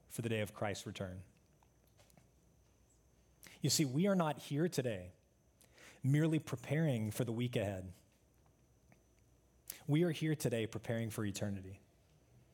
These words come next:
to encourage one another to persevere in faith and love in a fallen world. Because as we saw today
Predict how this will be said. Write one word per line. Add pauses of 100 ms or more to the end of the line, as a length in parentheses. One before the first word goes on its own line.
(2000)
to
encourage
one
another (680)
to
persevere
in
faith
and
love (880)
in
a
fallen
world. (1700)
Because
as
we
saw
today